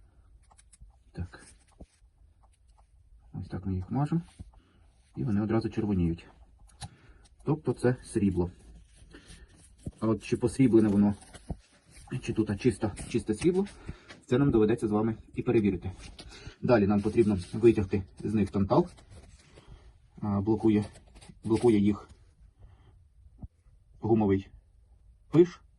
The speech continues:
Їх можна повиймати. Ось вони вже в мене вийняті. І ось такий ми маємо тантал в них. Це, звісно, я вже зробив зарані. Ось корпуса,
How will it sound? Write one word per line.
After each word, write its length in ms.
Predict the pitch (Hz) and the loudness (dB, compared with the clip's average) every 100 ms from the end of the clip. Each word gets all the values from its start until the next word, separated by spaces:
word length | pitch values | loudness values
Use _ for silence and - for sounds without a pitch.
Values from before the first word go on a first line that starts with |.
| _ - _ _ - - - - - - - - - - - - - - - - - - - - | _ -20 _ _ -20 -20 -20 -20 -20 -20 -20 -20 -20 -20 -20 -20 -20 -20 -20 -20 -20 -20 -20 -8
Їх 180 | 113 107 | -4 -2
можна 260 | 104 98 92 - | 0 0 -4 -4
повиймати. 460 | 107 95 104 147 147 | 0 0 0 -4 -6
Ось 180 | 104 101 | -8 -4
вони 140 | 98 | -4
вже 120 | 95 | -2
в 40 | 92 | -2
мене 220 | 95 95 - - - - - - - - - - | -2 -2 -6 -20 -20 -20 -20 -20 -20 -20 -20 -6
вийняті. 480 | 98 95 101 147 175 - - | 0 0 0 -2 -4 -6 -10
І 100 | 117 | -6
ось 120 | 143 | -4
такий 300 | - - 127 - | -4 -2 -4 -4
ми 120 | 104 | -4
маємо 300 | 101 110 117 | -2 0 -2
тантал 460 | 113 120 113 87 85 - _ _ - - | 0 -2 0 -2 -4 -6 _ _ -20 -8
в 80 | 95 | -4
них. 260 | 90 - - - - - - - - - - - - - - - - - - - | -4 -8 -16 -16 -16 -18 -20 -20 -20 -20 -20 -20 -14 -10 -10 -10 -14 -14 -14 6
Це, 140 | 147 | 6
звісно, 280 | 117 127 123 | 8 4 4
я 100 | 120 | 4
вже 200 | 110 104 - | 2 -2 -4
зробив 420 | 113 107 107 101 - | -2 -2 -2 -4 -8
зарані. 420 | 104 101 98 131 190 - - - _ - - - - - - | -4 -2 0 -2 -4 -10 -20 -20 _ -4 0 2 0 -6 -8
Ось 180 | 113 - | -8 -4
корпуса, 440 | 117 104 - 160 | -4 -2 0 0